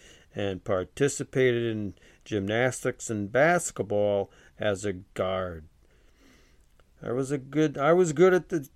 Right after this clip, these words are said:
defense, but never got too close to the net. Academics became secondary, almost an afterthought, and grades plummeted faster than a satellite making re-entry.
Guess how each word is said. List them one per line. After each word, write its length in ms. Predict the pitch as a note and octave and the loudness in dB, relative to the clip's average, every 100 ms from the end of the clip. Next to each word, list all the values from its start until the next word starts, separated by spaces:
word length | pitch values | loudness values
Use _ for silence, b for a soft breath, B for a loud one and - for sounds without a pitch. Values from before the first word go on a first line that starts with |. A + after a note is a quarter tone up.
| D3+ | -18
defense, 680 | B2+ A#2 G2+ F2 - - - - | -10 -4 -4 -6 -10 -12 -8 0
but 240 | A2+ - | 0 0
never 560 | A#2+ B2 C#3+ D3 D3 C3+ | -4 0 2 4 4 6
got 380 | C3+ C3 - | 6 6 2
too 120 | - B2+ | -4 -6
close 480 | - B2 A#2+ A#2 - | 0 4 4 4 -8
to 200 | - A2 | -6 -4
the 160 | A2+ | -2
net. 260 | A2+ G2 - _ - _ - | -2 -4 -6 _ -20 _ -8
Academics 680 | G#2 G2 G#2+ A2 B2 C3 - | -6 -4 0 2 2 2 -4
became 540 | - C3+ - B2 B2 A#2+ | -6 -6 -2 0 0 -2
secondary, 880 | - G#2+ - G#2+ F#2+ F#2+ F#2 F#2 - b b b | 0 0 0 -2 0 0 -2 -6 -10 b b b
almost 360 | G#2+ G#2 G#2+ - | -4 -2 -4 -4
an 140 | G#2+ | -4
afterthought, 920 | F#2+ G2 - G2+ E2+ - F2+ F#2 - - | -2 -2 -4 -8 -6 -2 -2 -2 -6 -8
and 240 | A2+ A#2 A#2+ | -4 -2 -2
grades 440 | B2 C3+ C#3 B2+ | 2 4 2 0
plummeted 640 | - - A#2 A#2+ A#2 A#2+ | -10 -4 0 2 0 -2
faster 720 | - A2 G#2 G#2+ - - G#2+ G#2 | -2 0 2 0 -4 -10 -6 -4
than 220 | G#2+ A2 | -4 -4
a 100 | A2 | -4
satellite 800 | - A2 G2 G2+ G2 F#2 G2+ D#2+ | -2 -2 0 -2 -2 -2 -4 -6
making 440 | F2+ - G2 F2+ | -10 -10 -10 -10
re-entry. 920 | F#2 F#2 - F2+ F#2+ - - F#2+ E2+ | -8 -8 -10 -10 -12 -12 -10 -8 -10